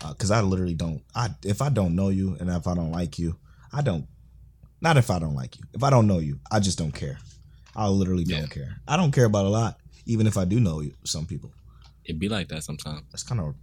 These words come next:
Speaker 1: terrible, actually, now that I think about it.
Speaker 2: I
Speaker 1: Damn.
Speaker 2: mean, there, there's worse things in the world.
Speaker 1: Yeah.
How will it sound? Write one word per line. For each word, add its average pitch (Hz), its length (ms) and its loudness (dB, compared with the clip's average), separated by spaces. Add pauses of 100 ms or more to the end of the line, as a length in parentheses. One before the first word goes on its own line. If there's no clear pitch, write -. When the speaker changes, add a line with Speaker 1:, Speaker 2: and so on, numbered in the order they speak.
Speaker 1:
terrible, 73 400 -6
actually, 71 400 -10
now 85 100 -6
that 76 100 -6
I 73 40 -4
think 80 180 -6
about 73 220 -6
it. 67 60 -12 (1040)
Speaker 2:
I 95 80 -4
Speaker 1:
Damn. 85 80 0
Speaker 2:
mean, 69 120 -4
there, 73 180 -6 (100)
there's 87 240 -4
worse 76 200 -6
things 76 240 -8
in 71 60 -8
the 69 60 -6
world. 73 280 -8 (1160)
Speaker 1:
Yeah. 92 260 -2